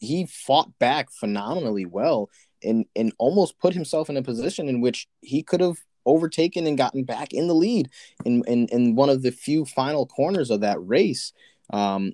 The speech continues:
so it just really goes to show, you know, what could he have done on a bit fresher set of tires? I, I think it definitely is a,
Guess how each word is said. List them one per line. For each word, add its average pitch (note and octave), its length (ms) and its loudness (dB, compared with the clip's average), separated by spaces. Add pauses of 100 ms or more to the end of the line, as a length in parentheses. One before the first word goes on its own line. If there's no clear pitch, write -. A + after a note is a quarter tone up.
so A#2+ 200 2
it - 140 4
just A2+ 180 -8
really C3+ 260 0
goes A#2 240 2
to G2+ 60 -6
show, C#3 280 0
you A2 100 0
know, G#2 160 -4
what G2 500 -2
could C3 200 -2
he A2+ 180 -6
have G2 220 -6
done A2+ 360 0 (480)
on G#2 140 -4
a G2+ 40 -2
bit A2+ 280 2
fresher A2+ 500 -2
set B2+ 340 0
of F2+ 120 -8
tires? F2+ 500 -4
I, E2+ 180 -2
I F#2+ 40 -2
think G2+ 220 -4
it G2+ 120 0
definitely G2+ 520 -2
is F#2 200 -4
a, F#2 220 -4